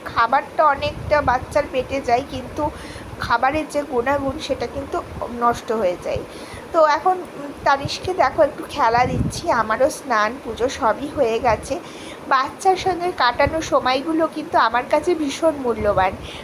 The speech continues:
মানে আমি মনে করি আমার জীবনের সেরা সময়টাই এখন আমি আমার বাচ্চাদের সাথে কাটাচ্ছি।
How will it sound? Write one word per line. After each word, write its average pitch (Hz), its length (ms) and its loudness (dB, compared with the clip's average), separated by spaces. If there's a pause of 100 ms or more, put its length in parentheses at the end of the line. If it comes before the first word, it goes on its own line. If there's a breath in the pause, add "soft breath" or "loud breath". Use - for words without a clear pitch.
(140)
মানে 320 300 2 (120)
আমি 311 480 0 (580)
মনে 277 220 4
করি 349 320 0
আমার 277 300 0 (100)
জীবনের 277 420 0
সেরা 254 400 2
সময়টাই 240 640 2
এখন 254 340 2
আমি 240 220 -2
আমার 254 200 2
বাচ্চাদের 233 500 0
সাথে 277 300 -4
কাটাচ্ছি। - 680 -6